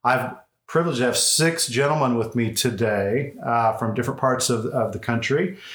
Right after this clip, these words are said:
And you're gonna get to hear from them and a little bit about what Influencers doing and how God's raising up people and starting Influencers branches in places that we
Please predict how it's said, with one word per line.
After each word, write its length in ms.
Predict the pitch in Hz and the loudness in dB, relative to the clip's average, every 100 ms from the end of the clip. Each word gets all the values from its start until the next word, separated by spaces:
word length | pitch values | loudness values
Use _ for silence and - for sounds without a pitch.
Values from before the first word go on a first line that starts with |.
| - | -8
And 100 | 120 | -2
you're 80 | 135 | 0
gonna 160 | 147 147 | 2 2
get 140 | 135 | 0
to 80 | 131 | 2
hear 160 | 143 143 | 2 2
from 180 | 143 | 0
them 380 | 139 151 127 117 | 2 2 2 2
and 240 | 120 117 120 | 0 0 2
a 0 | |
little 180 | 131 | 2
bit 100 | 131 | 2
about 220 | 127 123 120 | 2 0 2
what 220 | 151 151 | 0 0
Influencers 440 | 135 135 - 107 | 0 0 0 0
doing 240 | 113 120 113 | 0 0 2
and 80 | |
how 140 | 107 123 | 0 0
God's 320 | 117 131 117 | 2 2 2
raising 420 | 123 127 127 127 | 0 0 2 2
up 200 | 131 131 | 0 0
people 500 | 139 131 135 131 - - - - | -2 0 2 0 -4 -12 -18 -6
and 120 | 120 | -4
starting 340 | 117 143 135 127 | 0 2 2 0
Influencers 640 | 139 127 120 - 113 98 | 0 0 0 0 -2 -2
branches 720 | 113 123 151 - 110 110 - 127 | 0 0 2 2 2 2 0 -2
in 120 | 107 | -4
places 520 | - 123 120 127 104 | 0 0 2 0 0
that 180 | 110 110 | -2 0
we 300 | 117 117 | 0 -2